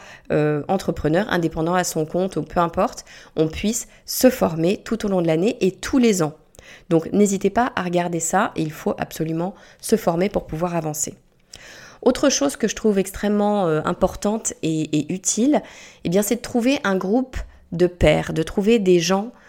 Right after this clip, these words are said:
euh, qui vous ressemblent, des gens comme vous, pour vous soutenir, pour vous aider, pour, euh,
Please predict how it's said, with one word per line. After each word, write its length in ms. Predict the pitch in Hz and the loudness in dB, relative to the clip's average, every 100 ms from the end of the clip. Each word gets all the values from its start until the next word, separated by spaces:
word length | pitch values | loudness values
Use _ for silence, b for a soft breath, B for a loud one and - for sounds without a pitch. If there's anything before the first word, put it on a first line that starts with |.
| B - | B -4
euh, 240 | 156 156 151 | 0 0 -2
qui 180 | - | -4
vous 140 | 175 202 | -4 0
ressemblent, 480 | 180 - 170 185 190 | 0 0 -2 -2 0
des 120 | 160 | -2
gens 180 | 170 170 | -2 -4
comme 280 | 208 202 | 0 2
vous, 320 | 180 165 202 254 B B - | 0 0 -2 -2 B B -4
pour 160 | 208 | -2
vous 140 | 196 233 | 2 0
soutenir, 540 | - 254 - 185 220 | 0 -4 0 0 0
pour 120 | - | -4
vous 240 | 175 180 175 | -2 0 2
aider, 240 | 165 180 | 4 4
pour, 300 | 208 185 165 | 2 -2 2
euh, 100 | 156 | 2